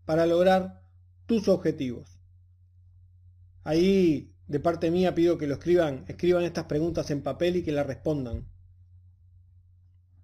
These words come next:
Escriban, "¿Por qué estoy haciendo esto?" Y lo respondan. "¿Para qué es útil realmente esto que estoy haciendo?"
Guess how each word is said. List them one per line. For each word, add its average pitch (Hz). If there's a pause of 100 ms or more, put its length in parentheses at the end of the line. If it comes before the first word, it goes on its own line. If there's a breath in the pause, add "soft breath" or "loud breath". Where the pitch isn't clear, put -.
(1900)
Escriban, 165 (540)
"¿Por 151
qué 202
estoy 196
haciendo 170
esto?" 170 (1400)
Y 143
lo 135
respondan. 143 (800)
"¿Para 156
qué 214
es 208
útil 180
realmente 160
esto 160
que 135
estoy 151
haciendo?" 143